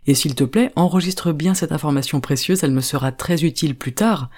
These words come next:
quand j'aurai un défi plus important à relever. » Et petit à petit, par des petites informations envoyées au subconscient, euh, notre J C, il se prépare pour le gros changement. Ce gros changement, c'est arrêter de fumer. Quand il voudra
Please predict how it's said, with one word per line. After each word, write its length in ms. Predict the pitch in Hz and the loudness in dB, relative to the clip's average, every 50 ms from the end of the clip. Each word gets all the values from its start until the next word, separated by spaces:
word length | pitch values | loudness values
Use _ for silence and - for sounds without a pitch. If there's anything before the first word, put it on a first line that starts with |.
| - - - - - - - - - | -20 -20 -20 -20 -20 -20 -20 -12 -4
quand 200 | - 190 196 202 | 0 2 4 4
j'aurai 300 | 180 151 185 175 180 190 | 4 4 4 4 6 4
un 80 | 185 180 | 4 4
défi 340 | 165 165 156 - - 190 190 | 4 4 2 2 2 0 0
plus 300 | 185 - - 190 160 175 | 0 0 0 2 2 2
important 420 | 170 - 156 147 - - 156 151 | 0 0 -2 -4 -4 -2 -2 -2
à 40 | 139 | 0
relever. » 400 | 123 127 123 117 113 117 113 - - _ _ _ _ _ _ _ _ _ _ _ _ _ _ _ - - | 0 0 0 0 0 -4 -6 -8 -14 _ _ _ _ _ _ _ _ _ _ _ _ _ _ _ -2 0
Et 80 | 139 | 2
petit 340 | 127 156 147 - 175 143 147 | 4 4 2 2 2 2 2
à 40 | 131 | 2
petit, 340 | - 131 127 - - 254 247 | 2 2 0 2 2 0 2
par 160 | - 147 127 | 2 0 -2
des 100 | 127 123 | -2 -2
petites 380 | - - 175 - - 185 147 | 0 0 0 2 2 2 2
informations 560 | 156 139 - 151 147 143 135 - - - 156 147 | 2 0 2 2 2 2 2 2 0 2 2 2
envoyées 280 | 127 135 135 131 139 | 4 2 2 2 2
au 80 | 131 123 | 0 0
subconscient, 640 | - - 123 - - 123 123 - - 214 269 - - _ _ _ _ _ _ _ _ _ _ _ _ _ - | -2 -4 -4 0 0 0 0 0 0 -2 -2 -4 -8 _ _ _ _ _ _ _ _ _ _ _ _ _ -2
euh, 140 | 127 123 123 | 2 4 6
notre 320 | 135 143 139 - - 147 | 6 4 4 4 2 2
J 160 | 135 131 147 | 2 2 2
C, 180 | 143 - - 220 | 2 2 4 6
il 120 | 247 220 | 6 4
se 140 | 185 - 180 | 4 2 -2
prépare 520 | 170 - - 175 170 - 208 220 220 - - | -2 0 0 0 0 2 0 0 0 -2 -4
pour 180 | - 185 175 | -2 0 2
le 100 | 156 151 | 2 2
gros 240 | 139 139 131 156 151 | 2 2 2 0 0
changement. 480 | 131 - 135 123 117 127 113 - - - - _ _ _ _ _ _ _ _ _ | 0 0 -2 0 0 0 -2 -2 -4 -8 -20 _ _ _ _ _ _ _ _ _
Ce 140 | - - 143 | -2 0 2
gros 160 | 135 131 135 | 2 2 2
changement, 440 | 127 - 139 123 120 120 135 170 185 | 2 2 2 2 4 4 2 2 0
c'est 280 | - - - 156 - - | 0 -2 -4 -6 -6 -4
arrêter 420 | - 151 143 143 139 - - 147 | -2 0 0 0 0 0 0 0
de 100 | 143 139 | 0 -2
fumer. 360 | 127 - - 127 113 123 127 - _ _ _ _ _ _ _ _ _ | -2 -2 -2 -2 -2 -2 -4 -10 _ _ _ _ _ _ _ _ _
Quand 220 | - 151 143 - | 0 2 2 2
il 120 | 160 156 143 | 2 2 0
voudra 520 | 139 156 208 190 196 180 185 175 160 - | 2 2 4 4 4 4 2 0 -2 -4